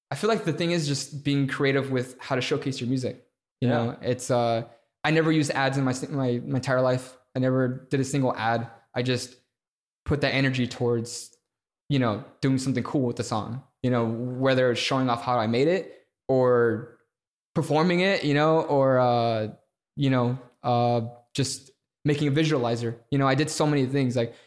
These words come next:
Speaker 1: every time I release a song, sorry if I'm rambling, <laughs> like,
Speaker 2: Go ahead, man.
Speaker 1: every time I make a song,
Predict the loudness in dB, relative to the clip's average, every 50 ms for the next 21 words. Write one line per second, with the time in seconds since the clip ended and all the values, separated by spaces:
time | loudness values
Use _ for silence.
0 | _ _ _ 0 0 2 2 0 2 2 2 2 2 0 0 -2 -2 0 0 2
1 | 2 2 0 -2 -4 -8 -16 _ _ _ _ _ _ _ _ -2 0 0 0 2
2 | 0 0 0 2 0 2 2 2 2 2 2 2 4 4 2 2 2 0 0 0
3 | 0 0 -2 -2 0 0 2 2 2 2 2 2 2 2 2 2 0 0 0 2
4 | 2 2 4 2 2 0 -2 -4 -8